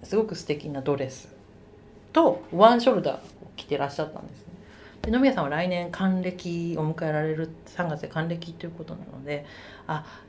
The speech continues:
とりあえずおかゆも、まずは六十歳で、え、ワンショルダー、ミニスカをやっても、まあ、とりあえず、うん、まあまあって言ってもらえるくらいまで頑張りたいなっていうのを思いました。で、その、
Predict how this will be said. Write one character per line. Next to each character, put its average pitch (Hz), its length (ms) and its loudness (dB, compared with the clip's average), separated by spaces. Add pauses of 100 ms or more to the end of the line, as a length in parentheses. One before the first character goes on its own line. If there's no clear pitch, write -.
と 190 120 -4
り 226 120 4
あ 285 60 6
え 311 80 2
ず 339 120 -2
お 285 80 4
か 202 160 -4
ゆ 233 140 2
も、 269 420 4
ま 220 140 0
ず 214 80 -2
は 254 320 4
六 180 240 2
十 294 160 2
歳 180 340 -4
で、 269 300 6 (180)
え、 190 100 0
ワ 185 160 8
ン 226 120 8
シ 226 80 4
ョ 233 60 8
ル 190 100 4
ダ 131 80 0
ー、 - 20 -6 (800)
ミ 196 140 4
ニ 214 140 8
ス 202 120 -4
カ 180 220 0 (840)
を 202 100 -4
や 180 120 4
っ 175 60 -4
て 233 160 -2
も、 214 200 4
ま 202 140 4
あ、 196 60 0
と 190 100 2
り 233 140 4
あ 285 100 6
え 294 60 6
ず、 294 80 -4
う 233 480 2
ん、 - 20 2
ま 214 280 8
あ - 20 4
ま 196 260 8
あ 185 60 8
っ 185 100 -8
て 165 100 -8
言 160 40 -6
っ - 20 -16
て - 160 -4
も 165 160 0
ら 170 140 4
え 170 60 0
る 175 300 -2
く 196 120 0
ら 185 80 2
い - 20 -2
ま 170 120 -2
で 170 100 -2
頑 156 180 2
張 180 80 2
り 185 100 -2
た 196 140 0
い 160 80 -4
な 160 80 -2
っ 165 100 -8
て - 220 -14
い 165 120 -4
う 160 40 -8
の 165 140 -4
を 170 80 -6 (320)
思 160 180 -2
い 156 60 -4
ま 160 100 -4
し - 80 -14
た。 - 80 -8 (580)
で、 220 200 8
そ 226 100 0
の、 214 160 0